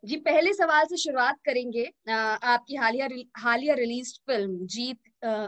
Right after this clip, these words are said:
web series जीत की जिद से कैसा response मिल रहा है?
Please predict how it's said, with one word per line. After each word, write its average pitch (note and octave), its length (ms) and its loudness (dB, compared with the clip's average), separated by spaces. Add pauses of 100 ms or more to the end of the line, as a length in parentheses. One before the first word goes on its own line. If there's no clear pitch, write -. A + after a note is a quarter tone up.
(120)
web A#3 160 -4
series A#3+ 420 -8
जीत A3+ 320 -8
की B3 140 -8
जिद A3+ 220 -8
से F#3 220 -10 (1300)
कैसा A4 360 6
response D4+ 500 0
मिल C4 160 -2
रहा A3+ 260 0
है? G3+ 200 -6